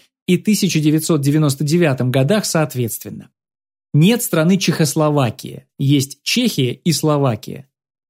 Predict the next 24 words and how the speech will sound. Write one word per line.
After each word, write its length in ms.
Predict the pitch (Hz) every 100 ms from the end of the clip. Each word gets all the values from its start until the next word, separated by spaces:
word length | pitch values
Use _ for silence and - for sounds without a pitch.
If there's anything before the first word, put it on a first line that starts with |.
| -
Точно 340 | 175 - 180
так 260 | 160 220 196
же 100 | 156
с 60 |
две 160 | 135 151
тысячи 340 | 185 151 -
третьего 380 | 170 170 135 147
года 260 | 151 214 180
не 100 | 147
существует 560 | 131 - 139 165 175
Югославии. 800 | 147 156 151 143 143 110 101 - _ _ _ _ _ -
На 100 | 160
её 240 | 170 165
месте 540 | 165 220 - 135 127 -
Македония, 720 | 147 156 185 151 180 143 117
Хорватия, 640 | 110 151 151 160 139 135 120
Словения, 640 | - 151 165 196 160 139
Сербия, 520 | 131 196 190 151 139
Черногория, 800 | 135 156 151 160 226 190 151 131 _ _
а 80 | 147
также 320 | 262 202 202
Босния 540 | 131 131 202 - 180
и 100 | 165
Герцеговина. 720 | 151 139 139 139 139 117 98